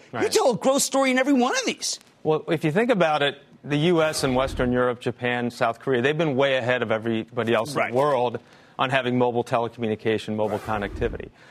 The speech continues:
Speaker 2: And so all these other countries should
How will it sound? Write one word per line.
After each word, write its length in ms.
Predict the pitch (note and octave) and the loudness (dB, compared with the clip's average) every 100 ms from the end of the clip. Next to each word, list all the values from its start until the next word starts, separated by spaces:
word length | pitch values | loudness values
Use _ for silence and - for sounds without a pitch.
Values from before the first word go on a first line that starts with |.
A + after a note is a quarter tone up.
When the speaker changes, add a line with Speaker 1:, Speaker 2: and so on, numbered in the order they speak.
| - - C3+ | -20 -6 -4
Speaker 2:
And 160 | B2+ | 0
so 220 | - C#3 | 0 0
all 260 | C3 D#3+ G3+ | 0 0 2
these 200 | G3+ D3+ | 2 2
other 160 | G#3 F#3+ | 0 0
countries 560 | E3 C3 C3+ A#2+ A#2+ - _ _ _ _ _ _ - | -2 -4 -2 -2 -4 -14 _ _ _ _ _ _ -12
should 400 | - F3 F3 | -2 0 2